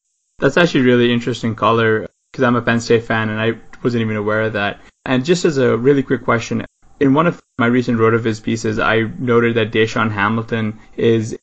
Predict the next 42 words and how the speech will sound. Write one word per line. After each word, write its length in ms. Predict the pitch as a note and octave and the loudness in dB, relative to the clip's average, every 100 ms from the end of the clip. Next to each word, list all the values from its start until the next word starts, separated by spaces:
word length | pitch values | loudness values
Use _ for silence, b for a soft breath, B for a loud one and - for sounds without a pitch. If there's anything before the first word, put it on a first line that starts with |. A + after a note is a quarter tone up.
| _ _ - | _ _ -6
would 160 | C3+ A#2 | -4 0
be 160 | C3 | 2
a 100 | B2 | 2
more 400 | A#2 A#2+ A#2+ A#2 | 2 0 0 0
affordable, 720 | - A#2 C3+ B2 A#2+ A#2+ A2 A2 | -2 -4 2 2 4 2 0 0
quote 200 | A#2+ A2 | -2 -2
unquote 360 | A2+ A2+ A2+ | -4 -2 -2
affordable, 580 | A2 - A#2+ A2 A2 G#2+ | -2 0 0 0 0 0
or 120 | G#2+ | -2
an 60 | G#2+ | -2
arbitrage 580 | A2 A#2+ A#2+ A#2 A2 G#2+ | 0 0 0 -2 -2 -2
version 420 | A2 A2 A2 G#2+ | 0 0 0 -4
of 140 | G2+ | -6
Calvin 320 | - A2+ A2+ | -2 -2 0
Ridley 260 | A2 A2 A2+ | 0 0 0
in 60 | G#2+ | -2
your 120 | G#2 | -2
rookie 240 | G#2+ A#2 | -4 -4
drafts, 360 | G#2+ G#2 G2+ - | -2 -2 -2 -6
in 160 | A2+ | -4
that 300 | A2 G2+ G2 - - | -2 -2 -4 -10 -12
he'll 180 | C#3 A#2+ | -4 -2
be 160 | A2 | -2
going 320 | G#2+ G#2+ G2+ F#2+ | -2 -2 -2 -4
later. 480 | G2 B2 C3+ A2 | -2 0 0 0
Is 140 | A#2+ A#2 | -2 0
that 120 | A2 | -2
something 260 | A#2 A2 G#2 | -2 -4 -4
that 180 | G#2 | -6
you 160 | A2+ A2+ | -6 -6
think, 400 | A2+ A2 - - | -4 -6 -6 -10
uh, 220 | - - B2+ | -8 -8 -4
do 140 | B2 | -2
the 120 | A2+ | 0
games 360 | G#2 G#2 A2 - | 0 -2 -4 -2
kinda 240 | G#2+ G#2+ | -2 -2
line 240 | G#2 G#2 G#2 | -4 -4 -4
up 200 | C3 - | -4 -4
from 140 | A2 | -2
what 160 | A2 G#2+ | -2 -4
you've 140 | A2 | -6
seen? 340 | - C#3 E3+ | -4 -6 -6